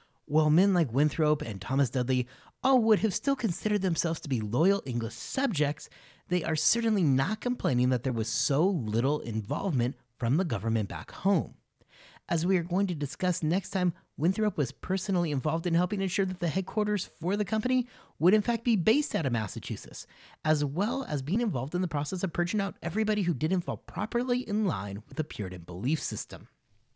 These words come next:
In the episodes to come, we are going to begin seeing more and more political development throughout New England.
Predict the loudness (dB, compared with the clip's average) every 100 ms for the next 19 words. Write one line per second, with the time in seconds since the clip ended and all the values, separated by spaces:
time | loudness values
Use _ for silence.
0 | _ _ _ 0 0 2 -2 -2 0 0
1 | 0 0 2 2 2 -2 0 0 0 -2
2 | -2 -2 -2 -2 2 2 2 0 -2 -2
3 | 0 2 2 0 -2 -4 -4 -2 -2 -4
4 | -4 -4 -4 -6 -8 -8 -8 -8 -6 0
5 | 0 0 -8